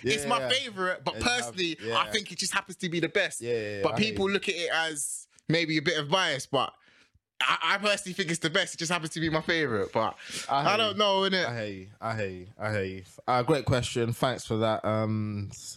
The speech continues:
Speaker 2: why is it getting slandered? Maybe if, this,
Speaker 1: It's the
Speaker 2: if there,
Speaker 1: ending, bro.
Speaker 2: if there's smoke, maybe there's a bit of fire there,
Speaker 1: The
Speaker 2: fam.
Speaker 1: ending, hella fire, bro.
Speaker 2: Um, so next question is from D dot Wayne, and he says, "What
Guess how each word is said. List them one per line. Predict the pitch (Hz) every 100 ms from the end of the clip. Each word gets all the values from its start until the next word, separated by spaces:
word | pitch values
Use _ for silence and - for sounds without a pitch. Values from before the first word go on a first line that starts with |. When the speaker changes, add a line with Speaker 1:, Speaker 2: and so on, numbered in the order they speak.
| 104
Speaker 2:
why | 107 127
is | 117
it |
getting | 120 110
slandered? | - 131 131 135 131 147 107
Maybe | 117 127 117 123 120 113
if, | 113
this, | - 120 - -
Speaker 1:
It's | -
the | 139
Speaker 2:
if | 156
there, | 151
Speaker 1:
ending, | 127
bro. | 123 131
Speaker 2:
if | 139
there's | 147 139
smoke, | - 156 147 120
maybe | 139 131
there's | 135 127
a |
bit | 127
of | 113
fire | - 127 117 104
there, | 104
Speaker 1:
The | 104
Speaker 2:
fam. | - -
Speaker 1:
ending, | 147 123
hella | 160 151
fire, | - 135 113 101
bro. | 95 95
Speaker 2:
Um, | 120 123 123 123 120 120
so | 117 - 165 160 143
next | 135 143 135
question | - 139 - - 131 -
is | 127 120
from | - - 127 127 127 127 123 113
D | 151 143 120
dot | 135 -
Wayne, | - 127 165 214 185 185 185 190 190 - _ - - _
and | - 139
he | 143
says, | 120 143 135 131 123 -
"What | - 135 175 -